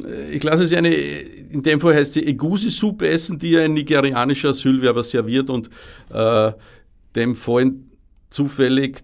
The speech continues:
die Klauen eines Flughundes hinein, die er mitgenommen hat, als sozusagen am, in einem, als Fetisch aus Nigeria auf seiner Flucht. Und die sind, da befinden sich Fleischreste drauf, die mit Ebola-Viren verseucht sind. Und so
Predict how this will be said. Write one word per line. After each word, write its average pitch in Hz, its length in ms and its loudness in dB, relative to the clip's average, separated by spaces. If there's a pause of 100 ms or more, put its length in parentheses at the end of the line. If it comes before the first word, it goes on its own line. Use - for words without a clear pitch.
(120)
die 131 140 -4
Klauen 117 420 0
eines 117 600 -6
Flughundes 139 760 0
hinein, 131 380 2
die 135 100 2
er 120 100 2
mitgenommen 131 680 0
hat, 127 160 0
als 110 340 -4
sozusagen 110 380 -4
am, 110 200 -2
in 110 220 -2
einem, 104 320 -6 (240)
als 104 160 -6
Fetisch 127 560 -2
aus - 260 -4
Nigeria 117 480 0
auf 117 100 -2
seiner 123 240 -2
Flucht. 135 340 0 (340)
Und 117 220 -6
die 139 80 4
sind, 139 380 0 (580)
da 117 100 -6 (180)
befinden 131 380 2
sich 127 160 -2
Fleischreste 120 1300 -2
drauf, 113 280 -4
die 123 120 -4
mit 113 160 -4
Ebola-Viren 110 560 0
verseucht 92 520 -8
sind. 101 180 -4
Und 101 240 -8
so 117 340 -2